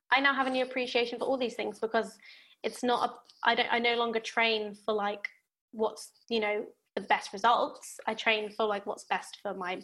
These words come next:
mind and my body. Um, and all those things can be great for your mind and body. So I would wonder if, if you ha-, what was on your kind of good and bad list and how that different, how that is different now?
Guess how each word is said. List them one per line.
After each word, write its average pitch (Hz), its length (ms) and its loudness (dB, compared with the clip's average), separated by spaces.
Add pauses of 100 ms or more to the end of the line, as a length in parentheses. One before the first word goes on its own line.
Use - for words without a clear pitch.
mind - 380 0
and - 120 -6
my - 100 -4
body. - 380 -2 (460)
Um, 208 440 0 (180)
and 220 140 0
all 247 120 4
those 220 220 0
things 214 260 -2
can 202 120 -10
be 202 80 -4
great 220 240 0
for - 60 0
your 214 80 2
mind 208 200 -4
and 214 100 -6
body. 208 440 -4 (280)
So 254 80 6
I 311 220 6
would 302 100 -4
wonder 269 260 2
if, 226 260 0 (140)
if 240 240 -2
you 247 460 0 (760)
ha-, - 120 2 (140)
what 262 260 4
was 330 120 6
on 311 180 4
your 247 320 4
kind 233 280 2
of 220 200 2 (220)
good 233 160 4
and 220 100 -4
bad 202 240 2
list 262 380 0
and 208 480 0 (760)
how 214 300 6
that - 220 -2
different, - 320 -4 (200)
how 202 300 2
that - 160 2
is 226 80 -8
different - 280 -6
now? - 280 0